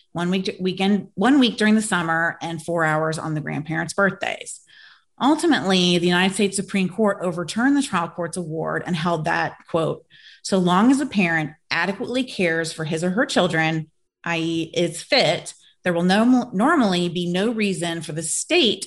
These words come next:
to inject itself into the private realm of the family to further question the ability of that parent to make the best decisions concerning the rearing of that parent's children." And the Supreme Court further noted that the trial court had improperly placed the burden in Troxel on the grandparent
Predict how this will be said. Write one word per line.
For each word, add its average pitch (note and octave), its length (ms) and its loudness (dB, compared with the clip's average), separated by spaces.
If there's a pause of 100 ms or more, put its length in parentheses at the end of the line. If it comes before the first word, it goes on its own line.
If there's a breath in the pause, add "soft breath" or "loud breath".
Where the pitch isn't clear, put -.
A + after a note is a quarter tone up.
(120)
to - 100 -2
inject F3 380 0
itself D3+ 500 -2
into F3 160 -4
the D#3+ 100 -2
private G3+ 520 0
realm D#3+ 360 0
of E3+ 100 -6
the A3+ 80 -8
family C#3 580 -2 (300 loud breath)
to F#3 80 -6
further G3+ 320 2
question F3 400 0
the D#3+ 80 0
ability D#3+ 400 0
of D3+ 100 -2
that D#3 320 -2
parent D3+ 380 -4
to - 100 -8
make D3+ 200 -2
the D3 60 -8
best E3 340 -2
decisions D#3 720 -2 (320 loud breath)
concerning F3 440 2
the F#3+ 100 4
rearing D3+ 360 2
of D3+ 160 -2
that D3+ 320 0
parent's D3+ 420 -2
children." - 380 0 (1200 loud breath)
And G3+ 80 0
the G3 60 2
Supreme A3+ 380 2
Court G#3+ 300 2
further D4+ 320 2
noted C#3+ 420 -2
that D#3 120 -2
the E3 80 -6
trial G#3+ 340 -2
court F#3+ 260 -2
had F#3 100 -2
improperly B3+ 600 -2
placed D#3+ 360 -4
the D#3+ 60 -6
burden E3+ 440 0
in D#3+ 240 -6
Troxel D3+ 640 -4
on D3+ 260 0
the D#3 60 -2
grandparent E3 680 0